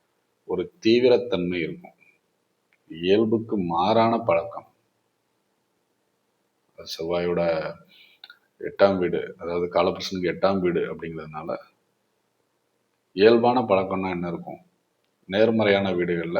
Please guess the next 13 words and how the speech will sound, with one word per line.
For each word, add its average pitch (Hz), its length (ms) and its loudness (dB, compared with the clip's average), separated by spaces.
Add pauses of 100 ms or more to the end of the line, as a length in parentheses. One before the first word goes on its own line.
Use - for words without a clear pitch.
(120)
இயல்பான 87 460 -4
பழக்கம் - 380 -10
இருக்கும். - 300 -20 (100)
இது 92 160 -4
மறைவு 95 380 0
வீடு, 78 200 -6 (840)
இயல்புக்கு 92 460 0
மாறான 87 440 -6
பழக்கம் 82 380 -10
இருக்கும். 78 300 -18 (1080)
ஒரு 98 260 6
ரொட்டீன் 131 400 4
லைஃப்ல 98 420 4